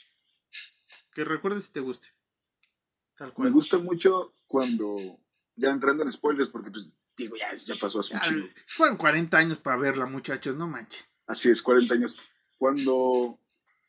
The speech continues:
Speaker 2: eh, llega Pamela Voorhees, primero así como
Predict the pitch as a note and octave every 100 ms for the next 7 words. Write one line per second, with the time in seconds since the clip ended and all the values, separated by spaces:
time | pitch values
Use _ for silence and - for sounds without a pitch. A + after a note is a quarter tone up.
0 | _ _ _ _ _ - A#2 A2+ A2 A2
1 | G#2+ G#2+ G2+ _ _ _ _ _ _ A2+
2 | B2+ C3 C3+ B2+ B2 C#3 C#3+ D3+ D3+ -
3 | - A#2+ B2 B2+ A#2+ B2 A2+ G2+